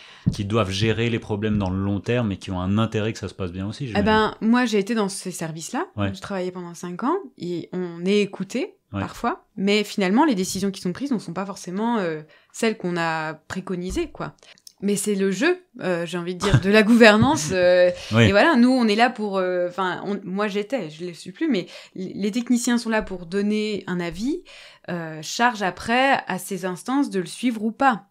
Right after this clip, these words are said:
Speaker 2: C'est le jeu de la concertation après,
Speaker 1: Ouais.
Speaker 2: c'est, c'est des choses qui nous échappent, et c'est complètement OK, c'est chaque territoire a son, a sa dimension, a sa dynamique.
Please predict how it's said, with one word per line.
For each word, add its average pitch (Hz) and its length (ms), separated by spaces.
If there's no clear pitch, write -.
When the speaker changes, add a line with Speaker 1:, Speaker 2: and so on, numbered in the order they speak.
Speaker 2:
C'est 240 180
le 254 120
jeu 285 160
de 285 60
la 240 100
concertation 254 840
après, 175 300
Speaker 1:
Ouais. 165 40
Speaker 2:
c'est, 170 480
c'est 196 160
des 175 120
choses 247 260
qui 196 320
nous 185 200
échappent, - 360
et 160 80
c'est 185 180
complètement 208 420
OK, 180 200
c'est - 220
chaque 220 300
territoire 208 500
a 185 80
son, 185 340
a - 120
sa 185 160
dimension, 180 560
a 202 80
sa 170 120
dynamique. 170 600